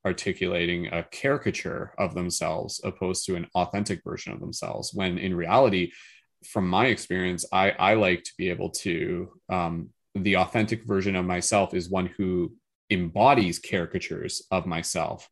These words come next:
but is never locked into one of them at any given time. You know, like, there's different hats that we put on, there's different roles that we kind of play. So I think, you know, as conscious creators, it's kind of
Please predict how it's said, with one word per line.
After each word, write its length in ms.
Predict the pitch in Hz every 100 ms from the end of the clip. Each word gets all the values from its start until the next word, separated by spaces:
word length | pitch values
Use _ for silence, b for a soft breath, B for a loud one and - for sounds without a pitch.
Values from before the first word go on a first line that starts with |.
| -
but 340 | 98 92 -
is 200 | 92 87
never 200 | 92 90
locked 460 | 87 87 85 85 -
into 300 | 87 85 87
one 280 | 90 85 85
of 80 |
them 440 | 82 82 85 90 117 -
at 240 | 82 -
any 140 | 92 85
given 240 | 90 80
time. 400 | - 104 87 110 B B B B -
You 100 | 92
know, 140 | 90
like, 180 | 87 85
there's 160 | 95 82
different 260 | 98 82
hats 380 | - 92 90 -
that 160 | - 90
we 80 |
put 180 | 85 -
on, 180 | 92 87
there's 140 | 90
different 260 | 90 85 -
roles 380 | - 90 87 85
that 140 | 85
we 80 | 87
kind 220 | - 90
of 100 | 87
play. 260 | - 110 87
So 180 | - 92
I 60 |
think, 200 | 87 92 -
you 100 | 90
know, 80 | 87
as 100 | 87
conscious 360 | - 87 -
creators, 420 | - - 139 110 98
it's 140 | -
kind 180 | 98
of 100 | 90